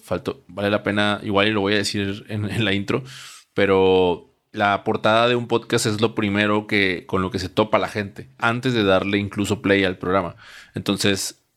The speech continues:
debe haber algunos de esos, de esas portadas que tú como diseñadora te hayan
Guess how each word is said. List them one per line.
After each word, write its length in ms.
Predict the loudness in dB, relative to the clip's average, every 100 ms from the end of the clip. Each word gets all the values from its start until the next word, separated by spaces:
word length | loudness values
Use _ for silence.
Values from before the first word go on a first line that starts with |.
| _
debe 260 | -2 2 4
haber 180 | 4 4
algunos 360 | 2 2 0
de 80 | 0
esos, 300 | -2 -4 -6
de 100 | -4
esas 220 | -4 -4
portadas 640 | -2 -2 4 4 6 2 0
que 580 | 2 2 2 -2 -10 _
tú 100 | -4
como 180 | -2 0
diseñadora 560 | 0 2 4 4 2
te 100 | 2
hayan 360 | 2 2 -2